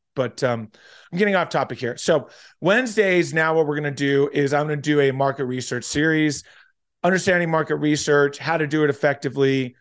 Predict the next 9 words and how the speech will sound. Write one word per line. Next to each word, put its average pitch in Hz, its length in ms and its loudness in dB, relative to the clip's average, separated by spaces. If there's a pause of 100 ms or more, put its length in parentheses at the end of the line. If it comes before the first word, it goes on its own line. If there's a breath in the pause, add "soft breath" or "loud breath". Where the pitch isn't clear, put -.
(340 soft breath)
and 143 200 0
then 139 220 0
how 143 260 -2
to 147 160 -6
use 135 440 -4
that 135 420 0
to 131 420 -4
ensure 147 480 0
that 131 440 0